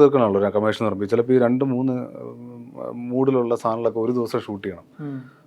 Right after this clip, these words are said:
Speaker 1: So, അതുകൊണ്ട് നല്ല നമുക്ക് ഒരു ക്വിക്നെസ് ഉണ്ടാവും ഇത് വർക്ക് ചെയ്ത്.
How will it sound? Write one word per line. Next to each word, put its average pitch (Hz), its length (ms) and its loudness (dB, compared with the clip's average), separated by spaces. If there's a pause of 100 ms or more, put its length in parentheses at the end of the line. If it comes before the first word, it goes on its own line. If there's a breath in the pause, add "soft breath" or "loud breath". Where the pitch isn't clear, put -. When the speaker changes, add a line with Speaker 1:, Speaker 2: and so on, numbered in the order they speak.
Speaker 1:
So, - 40 -20
അതുകൊണ്ട് 139 240 4
നല്ല 151 200 4
നമുക്ക് 147 440 -2 (340)
ഒരു 139 80 0
ക്വിക്നെസ് 156 440 0
ഉണ്ടാവും 98 500 0
ഇത് 117 100 -12
വർക്ക് 117 420 -2
ചെയ്ത്. 113 220 2